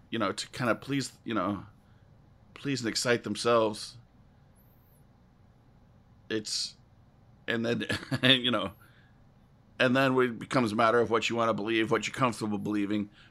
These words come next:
what you have the most fun believing. And, you know, these, these things all kinda get mashed up into, uh,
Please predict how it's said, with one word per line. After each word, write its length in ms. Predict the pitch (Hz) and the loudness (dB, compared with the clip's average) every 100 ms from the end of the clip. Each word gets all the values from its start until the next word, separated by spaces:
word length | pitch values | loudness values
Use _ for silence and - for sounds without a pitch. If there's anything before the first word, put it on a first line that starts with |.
| - | 0
what 360 | 127 135 - - - | 6 6 6 -6 -4
you 180 | 131 127 | 2 8
have 240 | 123 110 | 8 6
the 80 | 117 | 2
most 340 | 117 113 - | 2 -2 -4
fun 400 | - 143 294 254 | 0 6 6 6
believing. 840 | 120 110 104 101 90 98 101 110 110 - - - - - - - - | 4 4 2 0 -2 -2 -2 -4 -10 -14 -18 -20 -20 -20 -20 -12 -2
And, 460 | 110 101 98 90 - - - - | 0 0 -2 -6 -14 -20 -18 -8
you 120 | 113 | -2
know, 160 | 107 120 | -2 0
these, 320 | 120 123 - | 0 -2 -2
these 220 | 151 143 | 0 2
things 240 | 143 120 | 2 6
all 160 | 127 123 | 8 8
kinda 260 | - 120 110 | 6 4 4
get 220 | 113 - | 2 2
mashed 380 | 113 104 - 123 | 2 2 2 4
up 200 | 117 - | 4 2
into, 440 | 101 - 85 92 | -8 -8 -6 -2
uh, 240 | 90 92 | -2 -4